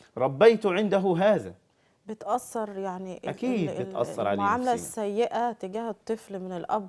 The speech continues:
Speaker 2: أو من الأم
Speaker 1: يا سيدتي،
Speaker 2: بتأثر.
Speaker 1: أي بيت
Speaker 2: مم.
Speaker 1: ربى تربية صحيحة للطفل تجد الأب والأم يتعاملوا مع بعضهم البعض معاملة حسنة، يخرج من بينهم أطفالا أسوياء.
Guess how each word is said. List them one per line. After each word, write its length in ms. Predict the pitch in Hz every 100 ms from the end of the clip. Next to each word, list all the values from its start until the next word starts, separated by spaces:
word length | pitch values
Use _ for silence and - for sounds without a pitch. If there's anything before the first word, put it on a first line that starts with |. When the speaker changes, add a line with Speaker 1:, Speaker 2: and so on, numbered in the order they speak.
| -
Speaker 2:
أو 160 | 185
من 140 | 185 190
الأم 320 | 185 254 269 -
Speaker 1:
يا 200 | 135 156
سيدتي، 560 | - 170 160 151 - 196
Speaker 2:
بتأثر. 580 | - 226 - - 190 - -
Speaker 1:
أي 220 | 175 202 175
بيت 520 | 127 107 85 _ - -
Speaker 2:
مم. 240 | 101 104 - _ _ _ _ -
Speaker 1:
ربى 360 | 127 170 147 143
تربية 460 | 131 120 156 151 135
صحيحة 520 | 117 101 - 87 - - _ _
للطفل 480 | 101 110 - 127 - _ _ _ _ _ _ _ -
تجد 360 | 180 180 160
الأب 460 | 156 147 180 135 120
والأم 560 | 135 127 156 139 95 98
يتعاملوا 680 | 110 131 127 143 165 147
مع 560 | 135 151 139 127 120 110 -
بعضهم 540 | 131 127 139 165 143
البعض 360 | 127 127 123 113
معاملة 400 | 120 131 156 151
حسنة، 540 | 139 - 165 180 170 160 _ _ 139
يخرج 480 | 190 - 208 180
من 220 | 180 175 160
بينهم 440 | 170 196 196 175
أطفالا 560 | 147 - 175 165 139 117
أسوياء. 540 | - - 135 101